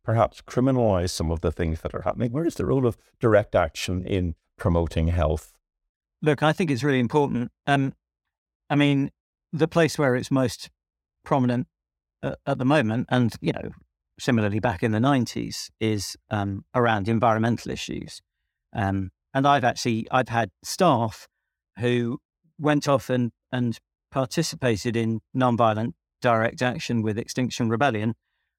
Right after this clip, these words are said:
Speaker 2: Um, and rightly or wrongly, I'm not sure I've ever formally <laughs> requested the view of my own human resources department on this, but, um, I was very clear to them that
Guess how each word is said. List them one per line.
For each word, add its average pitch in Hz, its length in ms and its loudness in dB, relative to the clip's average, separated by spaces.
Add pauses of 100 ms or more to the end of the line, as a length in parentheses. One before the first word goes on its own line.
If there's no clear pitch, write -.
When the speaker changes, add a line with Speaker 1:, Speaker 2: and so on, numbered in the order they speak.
(120)
Speaker 2:
Um, 120 380 0 (640)
and 127 520 0 (380)
rightly 165 420 2
or 160 80 2
wrongly, 156 400 2
I'm 143 200 2
not 143 140 -2
sure 139 140 -4
I've 127 160 0
ever 123 280 0
formally 120 920 -2
<laughs> - 40 -10
requested 131 880 -4
the - 220 -4
view 139 300 0
of 160 260 0 (320)
my 131 240 2
own 127 240 2
human 131 320 0
resources 131 480 -2
department 123 340 0
on 110 80 2
this, 104 340 -4
but, 117 280 -2
um, 113 300 -2 (760)
I 120 760 2 (720)
was 117 280 -2
very 127 240 2
clear 120 540 0 (320)
to 120 120 -2
them 117 520 2
that 120 300 0